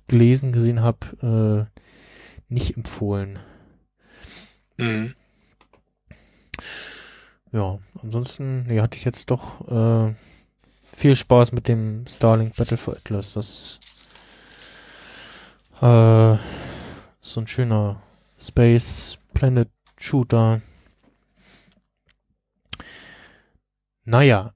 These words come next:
Speaker 1: äh, ja, wir hatten's heute schon im Gespräch, und zwar, äh,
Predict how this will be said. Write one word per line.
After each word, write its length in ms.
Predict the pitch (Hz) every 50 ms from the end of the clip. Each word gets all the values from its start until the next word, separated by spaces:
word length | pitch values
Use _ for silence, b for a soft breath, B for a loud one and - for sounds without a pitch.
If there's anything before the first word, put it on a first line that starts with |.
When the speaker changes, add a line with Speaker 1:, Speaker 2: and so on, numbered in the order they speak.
| _ -
Speaker 1:
äh, 60 | 147 139 135 135 135 131 131 131 131 131 131 120 -
ja, 180 | 123 113 107 113
wir 120 | 120 117
hatten's 360 | 139 - - 151 143 - -
heute 280 | 135 139 139 - 151 139
schon 400 | - - 143 139 135 135 131 120 - - 131 123 - - - - _ _ - - - - - - - - -
im 400 | - 127 127 127 123 123 123 120 - b b b b b b b _ _ _ -
Gespräch, 640 | - 127 - - - - 131 127 151 170 170 -
und 120 | - 139 -
zwar, 640 | - - - 131 131 131 131 135 139 - - _ -
äh, 480 | 139 131 131 131 131 131 139 139 135